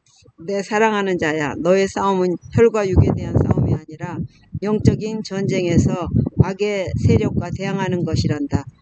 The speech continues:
네가 전쟁의 소용돌이 속에 있는 너를 발견할 때 두려워하지 말거라. 기도 가운데 나를 부르고 너를 구원하도록 요청해다오. 나의 모든 것을 동원하여 너에게 승리를 줄 것이며.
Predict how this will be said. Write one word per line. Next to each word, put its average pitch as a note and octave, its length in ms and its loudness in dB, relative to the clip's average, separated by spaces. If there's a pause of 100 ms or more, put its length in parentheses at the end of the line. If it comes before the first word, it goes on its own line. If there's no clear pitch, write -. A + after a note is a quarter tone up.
(240)
네가 G#3 220 0
전쟁의 G#3 480 -2
소용돌이 G3+ 520 0
속에 F3+ 380 0
있는 F3+ 420 2
너를 F3 400 2 (320)
발견할 F#3+ 540 2
때 E3 180 4
두려워하지 F#3+ 680 2
말거라. D#3 460 -2 (100)
기도 G3+ 240 4
가운데 F#3+ 520 0
나를 F#3 320 2
부르고 E3 420 -2 (440)
너를 G3 300 -2
구원하도록 F#3+ 760 -2
요청해다오. F#3+ 800 2 (380)
나의 G3+ 240 -4
모든 G#3+ 420 2
것을 G#3+ 300 -4
동원하여 E3 640 -2 (340)
너에게 G3 340 -2
승리를 A3+ 480 0
줄 F#3 220 -6
것이며. D#3 380 -2